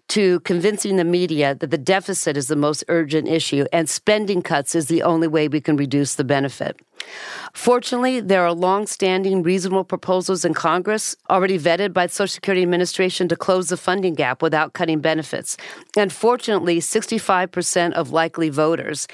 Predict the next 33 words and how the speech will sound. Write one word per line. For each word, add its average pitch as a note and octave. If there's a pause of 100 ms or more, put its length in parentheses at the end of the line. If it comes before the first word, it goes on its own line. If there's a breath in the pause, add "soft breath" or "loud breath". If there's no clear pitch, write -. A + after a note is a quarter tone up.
(240 loud breath)
including G3+
fifty-nine F#3+
percent E3
of C#3+
Republican E3+
voters, C#3+ (260 loud breath)
opposes G#3
raising D3+
the C3+
retirement B2+
age. - (560 loud breath)
Cuts A3+
aren't F#3
necessary. C#3+ (320 loud breath)
There F3+
are -
plenty A3
of F#3
ways E3+
to -
pay E3+
for E3+
Social D#3
Security. C3 (400 loud breath)
Cuts A#3+
by G3
raising F3
the D#3
Social F3
Sec-, -
the E3
retirement D#3+
age C#3